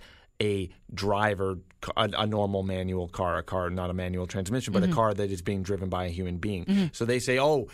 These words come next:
Speaker 1: it's human error on that point." But I don't think my self-driving car is as creative as I am when it comes to maneuvering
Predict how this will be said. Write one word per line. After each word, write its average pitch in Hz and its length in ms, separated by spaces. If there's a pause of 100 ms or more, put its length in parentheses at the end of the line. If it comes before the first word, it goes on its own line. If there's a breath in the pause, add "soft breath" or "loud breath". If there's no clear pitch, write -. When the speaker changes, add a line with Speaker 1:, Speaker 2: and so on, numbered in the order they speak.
Speaker 1:
it's 117 220
human 131 280
error 120 240
on 101 200
that 120 220
point." 95 300 (400 loud breath)
But 175 300 (420 soft breath)
I 175 120
don't 202 160
think 170 160
my 151 160
self-driving 135 640
car 135 280
is 117 220 (100)
as 127 160
creative 131 760
as 117 240
I 127 220
am 98 320 (240 loud breath)
when 120 180
it 110 120
comes 123 340
to 120 220 (200 loud breath)
maneuvering 127 760